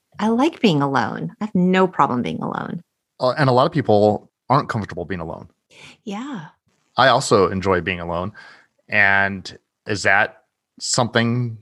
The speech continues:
Speaker 2: uh, that speaks to this? I, I, I don't know.
Speaker 1: It might very well be.
Speaker 2: It, it's, it's really interesting. Yeah, the, all the studies, though, to your point, uh, I, I saw other studies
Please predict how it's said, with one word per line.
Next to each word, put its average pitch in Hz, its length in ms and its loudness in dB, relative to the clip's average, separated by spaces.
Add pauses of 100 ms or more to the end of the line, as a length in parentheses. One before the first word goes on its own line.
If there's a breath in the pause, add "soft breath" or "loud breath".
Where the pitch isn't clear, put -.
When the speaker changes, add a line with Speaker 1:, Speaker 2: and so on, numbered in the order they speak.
(120)
Speaker 2:
uh, 107 240 4
that 104 160 0
speaks - 280 -6
to 143 80 -4
this? 139 220 -4
I, 104 180 0
I, 101 180 -2
I 92 60 -2
don't 101 120 -6
know. 90 200 -8 (120)
Speaker 1:
It - 80 0
might 262 220 0
very 208 420 2
well 190 260 0
be. 185 460 -8 (320 soft breath)
Speaker 2:
It, 143 180 2
it's, 143 160 0
it's 147 200 -2
really 202 140 2
interesting. 113 360 -2
Yeah, 151 100 4
the, 147 120 -2
all 180 160 4
the 160 100 0
studies, - 320 -2
though, 101 160 0
to - 80 -16
your 113 80 -4
point, 95 380 -6
uh, 87 340 -2
I, 117 160 2
I 120 80 4
saw 120 160 2
other 107 160 2
studies 104 560 -2